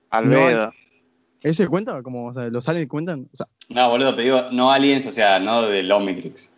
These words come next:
Speaker 2: Ya, bueno, bueno.
Speaker 1: Claro, no puedo decir un mongosaurio, por ejemplo.
Speaker 3: Claro.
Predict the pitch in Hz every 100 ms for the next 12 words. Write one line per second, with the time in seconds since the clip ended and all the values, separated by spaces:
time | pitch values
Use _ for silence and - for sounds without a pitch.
0 | _ _ - 240 123 123 117 117 117 117
1 | - 120 117 117 117 110 120 117 - 123
2 | 117 117 107 120 113 110 110 - 110 -
3 | _ _ _ - 104 101 92